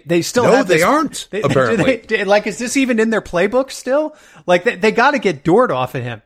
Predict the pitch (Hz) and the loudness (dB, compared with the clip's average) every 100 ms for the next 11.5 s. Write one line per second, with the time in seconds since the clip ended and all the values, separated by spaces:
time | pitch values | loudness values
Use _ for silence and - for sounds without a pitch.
0 | _ 147 160 247 254 - - - _ _ | _ 0 2 2 -2 -18 -20 -20 _ _
1 | 160 170 185 180 190 185 - _ _ - | -2 2 2 2 0 -4 -10 _ _ -2
2 | 143 139 123 175 170 180 - - 165 185 | 0 0 -2 -2 -2 -6 -6 -6 -2 0
3 | 190 190 143 165 175 175 _ _ _ 127 | 0 0 -2 0 -2 -4 _ _ _ -4
4 | 123 139 165 226 196 131 180 139 156 151 | 0 2 0 0 -2 0 0 0 0 2
5 | 123 98 151 180 110 98 95 - 107 104 | 2 2 0 0 0 -4 -4 -4 -4 -4
6 | - 139 131 107 107 120 - 90 87 107 | -2 -2 0 0 2 2 0 -4 0 2
7 | 131 92 80 78 78 110 82 107 92 131 | 2 2 -4 -6 -2 0 0 -2 -4 -2
8 | 147 120 107 101 - _ _ - - 135 | 0 0 -2 -4 -8 _ _ -20 -8 -6
9 | 113 135 165 117 131 - 131 98 - 92 | -2 0 0 0 -2 0 -2 -2 -8 -10
10 | 95 87 87 92 85 87 117 98 98 92 | -6 -4 -2 -2 -2 -2 -2 0 0 0
11 | 87 92 90 80 | -2 0 -2 -4